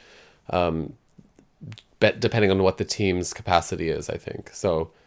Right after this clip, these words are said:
um, I think it is useful to hire experts like the one h-, hired for, for you, but obviously you need to vet your expert and make sure that they're, <laughs> they're competent in what they're discussing. Um,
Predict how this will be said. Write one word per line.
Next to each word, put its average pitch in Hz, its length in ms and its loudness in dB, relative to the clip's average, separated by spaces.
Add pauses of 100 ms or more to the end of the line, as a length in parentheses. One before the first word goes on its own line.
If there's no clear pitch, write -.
(260)
um, 82 540 -2
I 98 100 0
think 101 140 0
it 95 80 4
is 95 200 2
useful 98 360 0
to 104 100 -4
hire 98 240 4
experts 110 400 -2
like 98 140 -2
the 92 80 0
one 87 180 2
h-, 98 300 -10
hired 92 280 -2
for, - 200 -10 (400)
for 90 140 -6
you, 101 200 0
but 95 200 0
obviously 92 420 0
you 87 60 -2
need 87 160 -2
to 92 80 -4
vet 90 240 0
your 87 140 -4
expert 87 440 -6
and 90 80 -6
make 78 140 -6
sure - 160 -10
that 90 160 -8
they're, 117 140 -4 (300)
<laughs> - 320 -18
they're 117 140 8
competent 110 540 6
in 98 100 4
what 95 120 4
they're 95 100 4
discussing. 87 720 -2
Um, 90 380 2